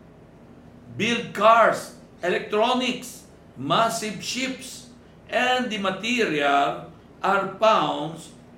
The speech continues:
in the earth. So you get where we are going at the beginning. We take credit for learning to use what God gave us to begin with.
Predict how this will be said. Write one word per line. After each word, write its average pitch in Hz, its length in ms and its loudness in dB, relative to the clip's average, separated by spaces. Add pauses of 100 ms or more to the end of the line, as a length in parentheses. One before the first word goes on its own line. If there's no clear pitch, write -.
(100)
in 226 240 -4
the 233 140 -6
earth. 269 320 2 (2000)
So 262 320 0
you 220 240 0
get 247 400 2
where 240 240 2
we 226 80 -2
are 208 160 2
going 214 400 0
at 175 80 -6
the 208 80 -4
beginning. 214 640 -6 (1300)
We 147 300 -2
take - 240 -2
credit 208 480 -2
for 170 180 2
learning 202 380 0
to 175 80 -6
use 196 320 0
what 175 320 -4
God 190 260 0
gave 185 240 0
us 185 240 -2
to 180 80 -4
begin 160 400 -6
with. 214 300 -6